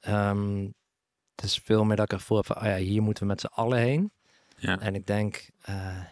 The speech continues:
Speaker 1: ja, eigenlijk spreken we dat nooit echt super vaak uit. Maar iedereen voelt dat denk ik wel een beetje. En zo niet, dan horen we het hierna wel.
Speaker 2: <laughs>
Speaker 1: Eh, maar ik, het is veel meer dat ik het, het gevoel van, "Hier gaan we met z'n allen heen."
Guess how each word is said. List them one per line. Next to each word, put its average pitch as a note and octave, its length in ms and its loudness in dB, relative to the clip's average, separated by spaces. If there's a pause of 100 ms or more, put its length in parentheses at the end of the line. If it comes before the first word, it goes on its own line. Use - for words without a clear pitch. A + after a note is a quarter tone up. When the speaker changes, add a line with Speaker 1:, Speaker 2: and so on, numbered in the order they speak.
(120)
Speaker 1:
ja, - 140 -12
eigenlijk - 360 -8
spreken - 520 -4
we A2 60 0
dat A2 100 2
nooit A#2+ 260 2
echt - 200 -14
super - 240 -6
vaak G#2 300 0
uit. G#2+ 360 2
Maar A2 200 -4
iedereen A2+ 300 -2
voelt B2+ 240 -4
dat G2+ 140 -2
denk G#2 160 -2
ik G2 100 -10
wel G2 140 -4
een G#2+ 100 -4
beetje. A2 360 -4
En G2+ 140 -8
zo G2 140 -10
niet, G#2 220 -10
dan F#2+ 220 -10
horen F#2+ 140 -8
we F#2+ 60 -10
het G2+ 100 -16
hierna G2+ 380 -6
wel. A#2 220 -2
Speaker 2:
<laughs> - 40 -6 (520)
Speaker 1:
Eh, G#2+ 440 -6
maar A2 140 0
ik, A2+ 100 -2
het A2+ 140 -2
is A#2 100 -4
veel C3 140 6
meer B2 100 4
dat B2 80 4
ik A2 60 -10 (360)
het, G2+ 140 -4
het G#2+ 120 -10
gevoel - 200 0
van, A2+ 140 2
"Hier A#2 220 6
gaan B2 120 4
we A#2 60 2
met A2 120 2
z'n - 60 2
allen B2+ 280 4
heen." D3 300 2